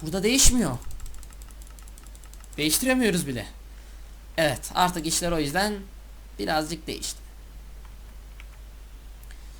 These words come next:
Şimdi gelin hadi sizle biraz brass üretelim. Ee, bakalım ne gerekiyormuş hemen kitabımızdan. Üç tane alüminyum ve bir tane copper'dan brass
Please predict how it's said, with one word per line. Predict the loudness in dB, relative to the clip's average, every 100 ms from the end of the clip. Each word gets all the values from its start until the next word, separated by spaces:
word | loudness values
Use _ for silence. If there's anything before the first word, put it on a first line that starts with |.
| -8
Şimdi | -2 2
gelin | 4 6
hadi | 4 4
sizle | 0 2 4
biraz | 6 4 4
brass | 0 2
üretelim. | 0 -2 -4 -8 -10 -12 -12 -14 -14 -14 -12
Ee, | -8 -6 -4 -6 -4
bakalım | -4 -4 -6 -8 -12 -12 -12 -12 -14 -14 -16 -16 -16 -12
ne | -4 -2
gerekiyormuş | -2 -6 -8 -8
hemen | -8 -8
kitabımızdan. | -8 -8 -8 -8 -8 -8 -10 -14 -14 -14 -14 -2
Üç | 0 2
tane | 2 2
alüminyum | 0 -2 -2 -2 -2
ve | 0
bir | 0
tane | 0 -2 -4
copper'dan | -8 -8 -2 -2 -2 -4 -8 -6
brass | -2 -2 -2 -10 -10